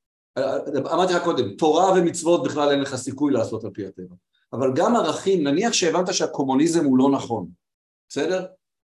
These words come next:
אז עכשיו, קודם כל זה לוקח לך מאות שנים להבין את זה. ויש לך מיליון אפשרויות,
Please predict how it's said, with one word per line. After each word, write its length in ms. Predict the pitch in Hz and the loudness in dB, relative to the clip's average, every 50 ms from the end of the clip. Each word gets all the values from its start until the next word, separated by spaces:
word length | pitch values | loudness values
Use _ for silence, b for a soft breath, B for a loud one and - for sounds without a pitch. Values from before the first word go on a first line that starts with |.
| _ _ - | _ _ -6
אז 160 | 139 120 - 151 | -2 -2 0 0
עכשיו, 440 | - - - 214 226 220 185 185 - - | -2 -2 0 0 0 0 0 -2 -4 -2
קודם 160 | 196 240 240 | 0 0 2
כל 120 | 233 196 | 2 4
זה 80 | 175 175 | 4 2
לוקח 220 | 156 - 170 165 | 2 2 -2 -4
לך 140 | 175 175 170 | -6 -4 -2
מאות 340 | 165 151 147 - 156 165 165 | -2 -2 0 0 -2 -2 -2
שנים 320 | - 165 143 147 147 147 | -2 -4 -2 -2 -2 0
להבין 360 | 139 131 123 110 113 131 120 | 0 0 0 0 -2 -2 -2
את 100 | 110 87 | -4 -6
זה. 100 | 85 80 - _ _ _ _ _ _ _ _ _ _ _ _ _ _ _ _ - | -8 -14 -18 _ _ _ _ _ _ _ _ _ _ _ _ _ _ _ _ -6
ויש 380 | 107 131 143 147 160 180 175 180 | 0 2 4 4 4 4 2 0
לך 140 | 180 - | -2 0
מיליון 340 | 185 170 170 170 170 180 190 | 0 0 2 4 4 4 4
אפשרויות, 600 | 185 185 - 190 160 170 165 170 175 190 180 - | 2 2 0 0 2 2 4 4 4 2 2 -2